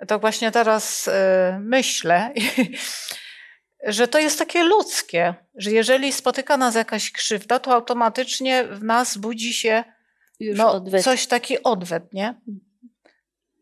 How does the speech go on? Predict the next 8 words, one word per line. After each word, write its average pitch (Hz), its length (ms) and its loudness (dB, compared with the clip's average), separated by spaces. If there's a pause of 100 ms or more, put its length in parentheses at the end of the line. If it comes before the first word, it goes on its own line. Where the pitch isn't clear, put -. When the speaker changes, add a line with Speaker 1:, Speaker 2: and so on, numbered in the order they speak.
(120)
Speaker 1:
Ale 202 640 4 (420)
idąc 247 480 0
dalej, 190 600 4 (960)
na 214 140 0
przykład 214 580 -2
przychodząc 226 600 0
do 214 120 0
domu, 180 600 -2